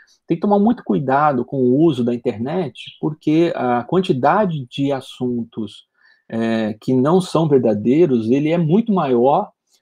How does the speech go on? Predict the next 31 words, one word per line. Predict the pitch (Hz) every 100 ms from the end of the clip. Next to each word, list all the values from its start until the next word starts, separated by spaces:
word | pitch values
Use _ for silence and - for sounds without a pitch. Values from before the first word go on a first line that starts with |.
| _
do | 135 175
que | 180 170 170
as | 196 190 175
informações | 190 185 175 175 - 180 170
verdadeiras. | 185 214 190 170 151 117 113
Então, | - 131 135
eu | 135
diria | 139 147
que, | 147 -
sei | 151
lá, | 139 120
na | 123
internet | 135 127 139 143 -
hoje, | 143 170 175
oitenta | 160 185 226 208
por | - 156
cento | - - 160 180
são | - 156
notícias | 147 - 151 156 -
falsas | - 135 143 170 165 185 185 - _ _ _ _ _ -
e | 170
vinte | 139 180 196 -
por | 190
cento | 180 - 156 170 165 175
são | 170 - 160
notícias | 170 170 - 156 151 156
que | - 156
você | 156 156 156
tem | 151
algum | 156 143 147
respaldo. | 147 170 - 131 110 104